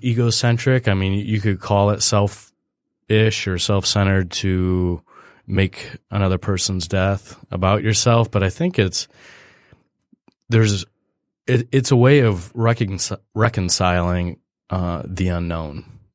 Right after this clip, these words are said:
to us in, in, in a way. Um, I think with lack of understanding,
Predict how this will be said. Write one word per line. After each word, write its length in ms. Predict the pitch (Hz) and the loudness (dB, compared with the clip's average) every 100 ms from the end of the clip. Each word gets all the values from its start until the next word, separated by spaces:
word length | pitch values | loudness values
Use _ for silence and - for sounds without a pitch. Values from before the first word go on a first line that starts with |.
| _ | _
to 160 | - 73 | -8 -8
us 380 | 69 - - - _ _ - | -8 -8 -10 -12 _ _ -4
in, 180 | 101 - - | -4 -4 -4
in, 200 | 98 - | -2 -2
in 120 | 101 95 | -2 -2
a 60 | |
way. 380 | 82 85 78 87 _ - - - - | -2 -4 -6 -10 _ -20 -20 -18 -4
Um, 640 | 95 90 90 90 90 82 - _ _ _ _ - | 0 2 2 0 -2 -8 -18 _ _ _ _ -6
I 80 | 104 | -4
think 640 | 92 - 101 95 - - - _ _ _ | -2 0 0 0 -4 -16 -20 _ _ _
with 120 | 95 90 | -4 0
lack 300 | 98 101 104 | 2 2 2
of 100 | 98 | 0
understanding, 1040 | 92 87 - 98 95 90 90 87 85 | 0 -2 0 2 2 2 0 0 -4